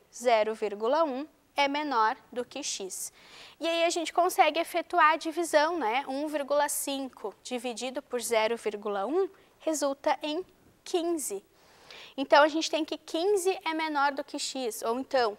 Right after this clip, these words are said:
X é maior do que quinze.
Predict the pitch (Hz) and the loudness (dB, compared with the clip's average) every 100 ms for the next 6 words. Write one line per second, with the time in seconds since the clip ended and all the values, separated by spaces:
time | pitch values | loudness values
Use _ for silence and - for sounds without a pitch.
0 | - - - - 247 294 370 - - 240 | -10 -6 0 0 2 2 2 0 -8 -6
1 | 254 269 262 233 247 285 269 - 294 - | 0 2 4 6 6 6 0 -4 -8 -6
2 | 240 240 220 196 | -6 -4 -6 -8